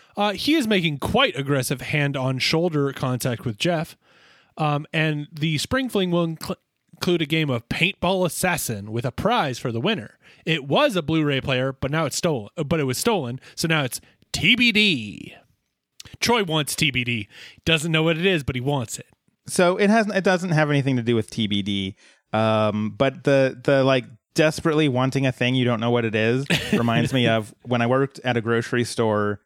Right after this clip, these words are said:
Speaker 2: in college.
Speaker 1: Sure.
Speaker 2: The grocery store was doing, like, a charity thing to, like, raise money for breast cancer.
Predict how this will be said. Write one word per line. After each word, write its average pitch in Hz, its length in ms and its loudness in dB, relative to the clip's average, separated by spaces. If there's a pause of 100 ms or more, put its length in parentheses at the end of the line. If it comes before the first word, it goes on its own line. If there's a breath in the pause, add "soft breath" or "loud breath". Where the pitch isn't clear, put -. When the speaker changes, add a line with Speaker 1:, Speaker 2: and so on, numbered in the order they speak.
(140)
Speaker 2:
in 107 140 -6
college. 107 760 -2 (180)
Speaker 1:
Sure. 120 320 -4 (300)
Speaker 2:
The 113 280 -2
grocery 135 360 2
store 127 420 2
was 113 220 0
doing, 113 280 2
like, 104 140 0
a - 40 -10
charity 123 600 2
thing 117 420 0
to, 117 180 -2
like, 104 240 0
raise 110 260 0
money 107 200 -2
for 113 120 -10
breast 101 280 -2
cancer. 101 500 -4